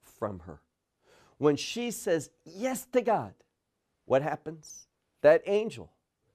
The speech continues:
goes back before God. All of this is to tell us is that God is going to go to work to bring this promise about. Of the forerunner,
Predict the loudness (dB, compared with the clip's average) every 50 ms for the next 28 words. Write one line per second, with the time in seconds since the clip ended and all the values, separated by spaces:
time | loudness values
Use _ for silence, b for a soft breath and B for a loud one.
0 | _ _ _ -2 0 0 0 0 -2 -4 -4 -4 -4 -4 -6 _ _ -10 -10 -10
1 | -10 _ -2 0 0 2 0 -2 -4 -10 _ _ -16 -10 -10 -10 -10 -10 -14 _
2 | _ _ _ _ _ _ b b b b b b b 8 10 10 10 10 8 6
3 | 4 2 -2 -8 -8 -10 -14 -16 -18 -20 -8 -2 -2 0 2 2 0 0 -2 -6
4 | -6 -4 -4 0 0 0 0 -2 -4 -8 0 2 4 6 6 6 4 2 0 -2
5 | -4 -4 -4 -2 -2 0 0 -2 -4 -6 -6 -8 -10 -10 -12 -14 -2 4 6 6
6 | 8 6 4 0 -4 -6 -8 -8 -10 _ _ b b b b b b -2 -2 -2
7 | -2 -4 -8 -4 0 2 2 2 2 0 0 -2 -4 -8 -10 _ _ _ _ -2
8 | -2 -2 -2 -2 -12 -18 _ _ _ _ _ -6 -4 -4 -2 -2 -4 -8 -12 -14
9 | -18 -20 _ _ -4 -4 -2 -2 -2 -6 -6 -8 _ _ _ _ _ _ B B
10 | B B -4 B 6 6 6 6 4 -2 -6 -6 -6 -12 -8 -2 2 4 4 4
11 | 4 4 4 4 4 2 -2 -4 -4 -8